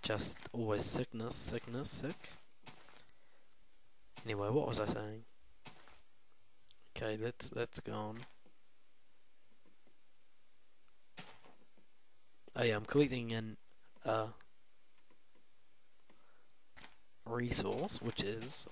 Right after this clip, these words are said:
wood. And wood is useful to build planks, which in turn, holy pig. The pig just pushed me off that.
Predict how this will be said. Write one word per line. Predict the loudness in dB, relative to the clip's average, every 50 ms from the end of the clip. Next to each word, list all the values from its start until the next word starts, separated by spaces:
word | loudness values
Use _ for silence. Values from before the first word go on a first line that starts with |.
| 0
wood. | 2 4 6 6 6 4 2 -4 -8 -8 -10 -10 -10 -10 -10 -8 -8 -8 -8 -10 -10 -10 -10 -8 -8 -8 -10 -10 -10 -10 -10 -10 -10 -10 -10 -10 -10 -10 -10 -10 -6 -2 0
And | 2 2 2 2 0 0 -2 -4 -4 -4 -6 -6 -6 -6 -8 -8 -8 -6 -2
wood | 6 10 12 12 12 10 6 2 0 0
is | 0 0 0 2 2
useful | 2 2 2 2 2 2 4 4 4 2 2 0
to | 0 2
build | 2 2 2 2 2 2
planks, | 2 4 4 4 4 4 2 0 -2 -2 -2 0 0
which | 0 0 0
in | -2 -4 -2
turn, | 0 2 2 4 4 4 2 2 0 0
holy | 0 2 4 4 4 4 4 4 2 2 2
pig. | 2 4 4 2 0 -2 -4 -6 -6 -6 -4 -6 -8 -8 -6 -6 -6 -4 -4 -6 -8 -6 -6 -8 -8 -6 -6 -6 -6 -4 0 4
The | 6
pig | 6 6 6
just | 4 2 2 4
pushed | 4 4 4 4
me | 2 2
off | 2 2 2
that. | 0 0 0